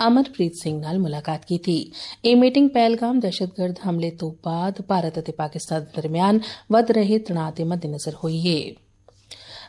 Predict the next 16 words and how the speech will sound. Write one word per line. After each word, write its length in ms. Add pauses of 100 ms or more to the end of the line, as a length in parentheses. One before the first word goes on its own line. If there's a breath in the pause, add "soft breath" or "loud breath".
ਰੱਖਿਆ 240
ਮੰਤਰੀ 320
ਰਾਜਨਾਥ 400
ਸਿੰਘ 200
ਭਲਕੇ 300
ਨਵੀਂ 200
ਦਿੱਲੀ 200
ਵਿੱਚ 180
ਆਪਣੇ 240
ਜਾਪਾਨ 380
ਦੇ 100
ਹਮਰੁਤਬਾ 500
ਸ਼ੀ 260
ਚੇਨ 480 (680 soft breath)
ਨਾਕਾਤੇਨੀ 760
ਨਾਲ 260